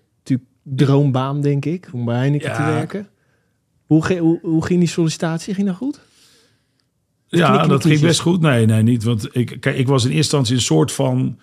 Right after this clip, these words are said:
Speaker 2: gevraagd van: "Wil je dat doen?" Hè, maar je
Speaker 1: Oh.
Speaker 2: moet je wel solliciteren.
Speaker 1: Oké,
Speaker 2: Dus,
Speaker 1: oké.
Speaker 2: nou, dan krijg je twee gesprekken. Ja, het was wel voor het, nou, ik weet niet of het voor het eerst was dat ik een stropdas om deed, maar het moest wel een pak en een stropdas. En het was wel even ongemakkelijk solliciteren. Dat is natuurlijk spannend. En,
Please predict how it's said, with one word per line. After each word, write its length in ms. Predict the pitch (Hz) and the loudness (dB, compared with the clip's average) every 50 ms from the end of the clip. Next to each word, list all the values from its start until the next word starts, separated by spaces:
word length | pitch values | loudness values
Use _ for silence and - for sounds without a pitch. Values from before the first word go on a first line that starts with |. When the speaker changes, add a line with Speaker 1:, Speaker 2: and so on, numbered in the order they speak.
| _ _ _ _ _ _ | _ _ _ _ _ _
Speaker 2:
gevraagd 500 | - - 117 98 120 131 135 135 - - | -8 -4 -2 0 2 2 2 2 0 0
van: 120 | - 120 | 0 0
"Wil 120 | 117 127 127 | 2 2 2
je 80 | 117 117 | 4 4
dat 160 | 117 110 107 | 2 2 4
doen?" 300 | 123 120 101 - 98 - _ _ | 4 2 2 0 -4 -10 _ _
Hè, 160 | - - 104 | -8 -4 -2
maar 120 | 135 131 120 | 0 2 4
je 60 | 117 | 4
Speaker 1:
Oh. 60 | 117 | 4
Speaker 2:
moet 120 | 117 107 | 4 2
je 60 | 107 117 | 2 2
wel 140 | 131 147 | 2 2
solliciteren. 760 | 147 - 156 147 131 - - - 127 107 101 92 92 92 98 - _ _ _ - | 2 2 2 2 2 0 -2 -4 -4 -4 -4 -4 -6 -8 -10 -14 _ _ _ -2
Speaker 1:
Oké, 380 | 190 226 - 214 131 107 98 - | 0 0 0 0 -2 -4 -4 -6
Speaker 2:
Dus, 160 | - 135 156 160 | -2 -2 -2 0
Speaker 1:
oké. 80 | - | 2
Speaker 2:
nou, 140 | 131 113 101 | 2 2 2
dan 80 | 104 101 | 0 0
krijg 220 | - 117 110 92 | 0 0 0 0
je 160 | 104 107 98 | 0 -2 -2
twee 260 | - - 120 113 110 | -2 -2 -2 0 0
gesprekken. 420 | 104 90 - - 117 113 110 - 110 | -2 -4 -4 -4 -4 -4 -4 -4 -6
Ja, 120 | 104 90 - | -8 -8 -6
het 80 | 98 98 | -4 -2
was 140 | 107 104 | 0 0
wel 160 | 117 127 127 107 | 2 2 2 2
voor 120 | 95 110 | 2 2
het, 140 | 101 - - _ _ _ _ _ _ _ _ _ _ _ | 0 -2 -6 _ _ _ _ _ _ _ _ _ _ _
nou, 180 | - - 101 92 | -4 -2 -2 -2
ik 60 | 87 | 0
weet 120 | 92 95 92 | 0 0 2
niet 80 | 98 101 | 2 0
of 40 | 92 | 0
het 80 | - | -2
voor 80 | - 101 | -4 -4
het 80 | - - | -4 -2
eerst 220 | 104 110 113 101 | -2 0 0 0
was 160 | 101 98 95 - | 0 -2 -4 -2
dat 100 | 107 101 | -2 -2
ik 60 | 98 | -4
een 60 | 92 | -4
stropdas 360 | - - 104 98 98 98 90 | -6 -4 -4 -2 -2 -2 -2
om 100 | 95 98 | -2 -2
deed, 200 | 98 98 101 104 | 0 0 0 0
maar 140 | 104 104 101 | 2 2 0
het 100 | 101 107 - _ _ _ _ _ - - - - | 0 -4 -6 _ _ _ _ _ -20 -20 -14 -4
moest 140 | - 107 101 | 0 2 4
wel 100 | 113 113 | 4 4
een 120 | 107 101 - | 2 2 2
pak 280 | 127 110 104 95 - | 0 0 0 0 -2
en 100 | 110 107 | -2 0
een 60 | 107 | 0
stropdas. 640 | 104 - - 120 113 104 101 117 107 104 107 98 95 | 0 0 0 0 2 2 4 4 4 4 2 2 2
En 360 | 104 104 101 104 113 113 - _ _ _ _ _ _ _ _ _ _ _ _ _ _ _ | 2 2 2 2 0 -2 -6 _ _ _ _ _ _ _ _ _ _ _ _ _ _ _
het 100 | - 98 | -4 0
was 160 | 123 127 113 | 0 2 2
wel 200 | 123 131 127 123 | 4 4 2 2
even 180 | 113 104 - 131 | 0 -2 -2 0
ongemakkelijk 640 | 147 147 127 95 120 135 151 147 147 - 117 107 98 | 0 2 2 4 4 4 4 2 2 0 -2 -2 0
solliciteren. 720 | - - 139 123 113 - - - - 131 120 110 101 101 92 | 0 0 2 2 2 0 -2 -2 0 2 2 2 2 2 2
Dat 140 | 107 110 | 0 0
is 60 | 104 107 | -2 -2
natuurlijk 260 | 101 - - 127 113 | -6 -6 -4 -6 -6
spannend. 540 | - - 143 131 120 107 98 87 - - - | -2 -2 0 0 2 0 0 -2 -4 -10 -20
En, 60 | - | -20